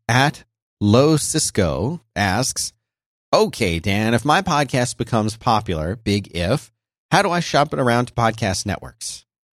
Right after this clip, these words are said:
Well, first of all, I don't think you should say that's a big if. I think you should believe in yourself and believe in the thing that you're making and be positive, although it sounds like you are being positive. So let's change your question to say, "When my podcast becomes popular,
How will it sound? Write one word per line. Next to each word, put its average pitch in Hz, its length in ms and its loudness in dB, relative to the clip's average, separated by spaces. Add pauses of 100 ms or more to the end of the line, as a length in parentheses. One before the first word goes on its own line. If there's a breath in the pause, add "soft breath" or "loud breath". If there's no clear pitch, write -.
(680)
Well, 156 120 4
first 208 260 0
of 190 60 -2
all, 165 300 2 (360)
I 160 60 6
don't 185 140 2
think 180 180 -2
you 175 60 0
should 160 200 -4
say 180 160 -2
that's 156 200 -2
a 123 60 -2
big 98 220 -2
if. 101 300 -2
I 113 80 2
think 113 160 -2
you 101 60 0
should 101 160 -4
believe 104 320 0
in 107 60 -2
yourself 120 420 -2
and 101 120 -4
believe 98 180 2
in 101 60 -2
the 95 80 -4
thing 101 180 -4
that 98 80 -4
you're 78 100 -8
making 117 420 -2
and 92 140 -6 (220)
be 98 100 0
positive, 98 540 -4
although 87 240 0
it 80 80 -6
sounds 82 280 -6
like 82 120 -12
you 80 80 -4
are 80 120 -4
being 85 200 -10
positive. 95 500 -4 (320)
So 131 120 0
let's 151 180 2
change 170 240 -2
your 131 80 0
question 117 460 0
to - 60 -8
say, 120 200 2
"When 165 240 2
my 101 220 0
podcast 90 580 -4
becomes 92 340 -4
popular, 78 520 -4